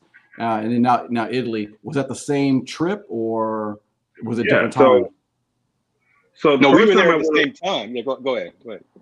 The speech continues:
Speaker 2: No, no, no. You, you talking about Eric or Corey? Corey.
Speaker 1: Corey, Corey, your, so your trip, 'cause I, I know there's one time you were in Spain. I know we were talking, you were talking to me when we were,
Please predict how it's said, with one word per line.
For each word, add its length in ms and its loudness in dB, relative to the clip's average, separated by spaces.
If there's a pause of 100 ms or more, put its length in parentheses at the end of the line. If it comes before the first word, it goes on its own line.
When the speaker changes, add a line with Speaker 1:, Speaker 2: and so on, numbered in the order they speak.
(440)
Speaker 2:
No, 140 6
no, 160 6
no. 160 2 (100)
You, 100 -6
you 220 -4
talking 160 4
about 180 0
Eric 260 2
or 80 -6
Corey? 320 -2 (220)
Corey. 380 -2 (140)
Speaker 1:
Corey, 400 2 (120)
Corey, 220 2
your, 340 0
so 160 0
your 160 4
trip, 240 -6
'cause 100 -16
I, 200 -2
I 40 -2
know 160 2
there's 220 -2
one 120 -6
time 180 -4
you 60 -2
were 60 -2
in 40 -8
Spain. 420 -12
I 40 -6
know 120 -6
we 80 -4
were 80 -4
talking, 360 -6
you 80 -6
were 40 -10
talking 280 -8
to 60 -10
me 60 -20
when 320 -20
we 100 -18
were, 120 -18